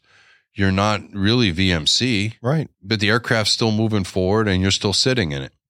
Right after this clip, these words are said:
Speaker 1: And it, it, you'll either get lucky and you won't hit anything, or you will not be lucky and you will hit something,
Speaker 2: Mm-hmm.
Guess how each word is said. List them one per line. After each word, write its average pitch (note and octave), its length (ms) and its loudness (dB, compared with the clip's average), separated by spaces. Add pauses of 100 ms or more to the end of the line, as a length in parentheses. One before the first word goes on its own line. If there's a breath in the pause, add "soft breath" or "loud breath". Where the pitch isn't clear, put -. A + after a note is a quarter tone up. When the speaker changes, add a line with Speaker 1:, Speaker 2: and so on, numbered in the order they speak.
(260)
Speaker 1:
And F#2 420 0
it, F#2 260 -4
it, F#2 100 -8
you'll A2 360 0
either A2 200 4
get F2+ 140 0
lucky C3+ 540 0
and F2 140 0
you E2 80 0
won't E2+ 240 0
hit G2 120 2
anything, F#2+ 600 0 (120)
or F2+ 200 -2
you G2+ 240 0
will A2+ 180 -2
not B2+ 300 0 (240)
be F#3+ 80 2
lucky G#2 480 0
and G2+ 180 0
you A2 140 4
will D#3 220 2
hit A#2 200 0
something, D2 440 -6
Speaker 2:
Mm-hmm. G#2+ 300 0